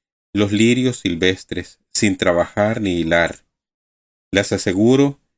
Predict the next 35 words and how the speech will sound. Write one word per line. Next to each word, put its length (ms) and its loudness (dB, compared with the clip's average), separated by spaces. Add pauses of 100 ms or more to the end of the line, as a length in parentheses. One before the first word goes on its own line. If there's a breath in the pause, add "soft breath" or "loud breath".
(300)
que 80 0
ni 100 0
Salomón, 720 0 (460)
en 140 -2
el 100 0
esplendor 560 -4
de 80 -4
su 200 -8
gloria, 500 0 (580)
se 60 6
vistió 720 2 (100)
como 300 -2
uno 240 0
de 240 2
ellos. 360 -4 (720)
Pues 380 -2 (200)
si 200 0
a 20 0
la 140 -2
hierba 420 0
del 220 -2
campo, 580 -2 (400)
que 100 2
hoy 200 2
crece 580 -2 (380)
y 100 2
mañana 540 0
la 120 0
echan 440 0
al 160 0
horno, 440 -2 (480)
Dios 440 0
la 100 0
viste 380 -4
así, 420 -8